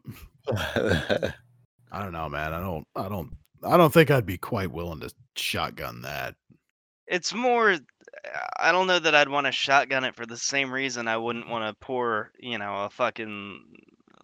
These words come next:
Speaker 3: Laphroaig sixteen into a shot glass.
Speaker 2: Yeah.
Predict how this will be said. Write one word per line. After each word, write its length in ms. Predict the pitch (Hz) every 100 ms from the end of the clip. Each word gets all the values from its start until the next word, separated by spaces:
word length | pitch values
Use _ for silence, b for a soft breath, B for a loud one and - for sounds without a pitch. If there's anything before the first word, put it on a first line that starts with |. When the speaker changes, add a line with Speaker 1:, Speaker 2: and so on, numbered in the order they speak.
| -
Speaker 3:
Laphroaig 520 | 87 113 - 127 120
sixteen 600 | 107 127 117 - 127 120
into 180 | 113 104
a 60 | 92
shot 300 | - 110 -
glass. 440 | 87 92 - - - -
Speaker 2:
Yeah. 400 | 87 82 65